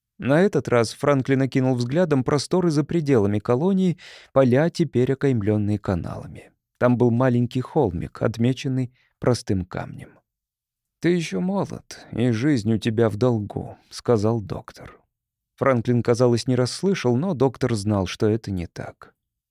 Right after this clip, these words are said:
«И ты в долгу у жизни», — продолжал он. «Своим сопротивлением ты только приносишь вред себе самому. Мы должны приспосабливаться к жизни». «Интересно», — начал Франклин, но доктор взял его за руку.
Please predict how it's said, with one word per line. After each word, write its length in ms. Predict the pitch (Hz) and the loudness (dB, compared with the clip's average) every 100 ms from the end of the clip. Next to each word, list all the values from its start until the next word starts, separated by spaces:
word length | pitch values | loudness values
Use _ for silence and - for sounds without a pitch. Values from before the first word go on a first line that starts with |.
| _ | _
«И 140 | 127 | 0
ты 260 | 139 - 196 | 0 0 -2
в 80 | 170 | 0
долгу 380 | 117 107 101 104 | 0 0 0 -2
у 60 | |
жизни», — 540 | 120 147 - - - - _ | -2 -4 -6 -10 -16 -18 _
продолжал 580 | 117 117 117 107 117 117 | 0 4 2 2 -2 -2
он. 260 | - - - _ _ | -6 -12 -20 _ _
«Своим 400 | - 117 123 127 | -8 2 4 4
сопротивлением 880 | 117 120 123 113 120 147 135 117 120 | 2 0 0 0 0 2 2 2 0
ты 180 | - 165 | -2 -4
только 380 | 135 139 120 120 | 0 0 2 0
приносишь 580 | 120 120 135 147 101 - | 2 2 2 0 -4 -2
вред 320 | 117 135 131 | 2 2 2
себе 320 | - 120 127 | -4 2 0
самому. 580 | 131 127 127 135 165 - _ - _ _ _ | 2 0 0 -2 -6 -10 _ -20 _ _ _
Мы 160 | 143 | -4
должны 420 | 135 131 113 123 143 | 2 4 4 4 2
приспосабливаться 1080 | - 127 - 131 - 156 120 95 85 - | 2 -2 0 -2 2 0 2 0 -2 -4
к 100 | 92 | -6
жизни». 560 | 92 123 95 - - - _ _ _ _ _ _ _ _ | -2 -2 -4 -8 -16 -18 _ _ _ _ _ _ _ _
«Интересно», — 960 | 123 120 - 135 156 120 - - - - _ _ _ | -4 -4 -4 -4 -4 -6 -10 -12 -16 -20 _ _ _
начал 440 | 113 123 110 113 | -2 0 0 -2
Франклин, 580 | 104 139 175 - 104 104 | -2 -2 -2 -2 0 0
но 180 | 120 175 | 0 0
доктор 380 | 135 131 - 139 | 0 0 0 0
взял 300 | 113 110 101 | 2 0 0
его 220 | 101 98 | -2 -4
за 160 | - | -4
руку. 480 | 80 - - - - | -10 -12 -20 -20 -20